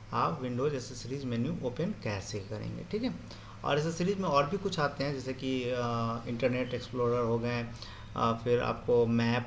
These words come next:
हो गए, ये सारे कुछ भी इसके अंदर ही आते हैं। लेकिन यहाँ पे कुछ five सबसे popular के बारे में दिया गया है, ठीक है बाबू।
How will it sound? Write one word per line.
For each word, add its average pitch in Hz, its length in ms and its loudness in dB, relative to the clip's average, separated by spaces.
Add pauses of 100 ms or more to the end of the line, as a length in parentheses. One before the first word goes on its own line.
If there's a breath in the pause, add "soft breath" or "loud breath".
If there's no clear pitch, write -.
हो 117 80 0
गए, 120 340 0
ये 127 80 -2
सारे 117 260 0
कुछ 151 220 -4
भी 160 120 0
इसके 131 240 -4
अंदर 120 240 2
ही 147 180 4
आते 113 260 2
हैं। 156 300 -2 (340 loud breath)
लेकिन 120 140 0
यहाँ 123 140 0
पे 135 100 -4
कुछ 131 180 -4
five 120 360 -2
सबसे - 300 -4
popular 127 460 2
के 127 100 0
बारे 113 180 2
में 113 160 -2
दिया 113 160 2
गया 110 200 -4
है, 135 140 -4 (500)
ठीक - 20 -2
है 240 80 2
बाबू। 117 260 0